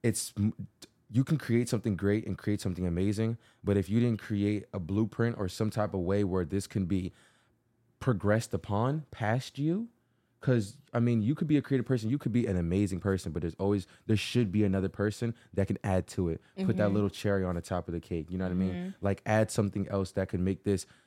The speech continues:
Speaker 1: either be utilized differently
Speaker 2: Mm-hmm.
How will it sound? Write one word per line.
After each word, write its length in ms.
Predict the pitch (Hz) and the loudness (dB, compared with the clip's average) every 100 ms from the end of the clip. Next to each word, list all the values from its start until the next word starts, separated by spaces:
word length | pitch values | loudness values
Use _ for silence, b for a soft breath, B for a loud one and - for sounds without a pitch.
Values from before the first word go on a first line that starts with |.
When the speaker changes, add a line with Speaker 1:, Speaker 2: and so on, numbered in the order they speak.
| _ | _
Speaker 1:
either 300 | 113 98 92 | 2 2 2
be 120 | 90 | 0
utilized 600 | 95 98 113 113 117 107 | 0 2 2 2 0 0
differently 500 | 123 120 123 127 135 - _ - | -2 -2 -2 0 -2 -6 _ -18
Speaker 2:
Mm-hmm. 220 | 214 240 | -16 -16